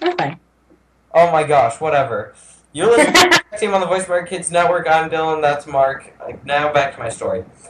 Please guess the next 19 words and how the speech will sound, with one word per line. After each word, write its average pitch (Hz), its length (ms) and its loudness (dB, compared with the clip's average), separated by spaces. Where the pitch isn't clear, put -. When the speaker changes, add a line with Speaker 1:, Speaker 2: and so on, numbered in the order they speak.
Speaker 2:
Anyway. 185 340 4
Speaker 1:
Yeah, 330 120 4
forgot 262 280 2
to 254 80 -10
do 254 120 0
the 254 140 0
metal 240 420 -4
part. 190 160 -2
Speaker 2:
I, 208 540 4
I 185 280 2
got, 185 340 6
um, 156 460 0
in 175 160 0
my, 170 300 0
in 170 160 -4
my 165 220 2
bag, 147 480 2
I 151 260 2
had, 143 680 0